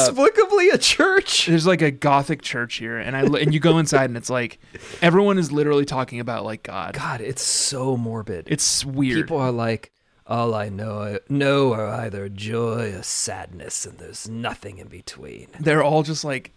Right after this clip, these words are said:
Speaker 2: in some kind of existential
Speaker 1: And
Speaker 2: crisis.
Speaker 1: someone's, like, crying about his dad who's died, and, like, yeah, it's a crisis.
Speaker 2: They're all nihilists.
Speaker 1: It's an existential crisis in
Speaker 2: Yeah.
Speaker 1: this church.
Speaker 2: I looked it
Speaker 1: And
Speaker 2: up
Speaker 1: it's
Speaker 2: on
Speaker 1: never explained.
Speaker 2: No.
Speaker 1: It doesn't have a
Speaker 2: It's, nothing
Speaker 1: sign.
Speaker 2: happens in there. Nothing
Speaker 1: There's no,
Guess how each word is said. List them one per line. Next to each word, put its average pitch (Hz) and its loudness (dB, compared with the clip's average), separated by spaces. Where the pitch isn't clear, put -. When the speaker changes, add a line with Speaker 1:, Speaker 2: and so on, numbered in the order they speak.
Speaker 2:
in 143 -4
some 143 -6
kind 135 -6
of 123 -6
existential 123 -4
Speaker 1:
And - -10
Speaker 2:
crisis. 117 -4
Speaker 1:
someone's, 135 0
like, 127 0
crying 127 -2
about 123 0
his 117 -2
dad 117 -2
who's 113 -8
died, 110 -4
and, 113 -8
like, 107 -8
yeah, 208 6
it's 143 4
a 170 6
crisis. 180 2
Speaker 2:
They're 147 2
all 160 4
nihilists. 123 0
Speaker 1:
It's 139 4
an 160 4
existential 151 2
crisis 151 0
in 143 -2
Speaker 2:
Yeah. 117 2
Speaker 1:
this - 0
church. 285 0
Speaker 2:
I 185 6
looked 294 6
it 339 10
Speaker 1:
And 220 10
Speaker 2:
up 226 8
Speaker 1:
it's 233 6
Speaker 2:
on 185 10
Speaker 1:
never 339 6
explained. 233 2
Speaker 2:
No. 156 6
Speaker 1:
It - 4
doesn't 254 6
have 226 6
a - 8
Speaker 2:
It's, 190 4
nothing 208 8
Speaker 1:
sign. 208 8
Speaker 2:
happens 139 4
in 117 -6
there. 120 -8
Nothing 214 6
Speaker 1:
There's 214 6
no, 185 6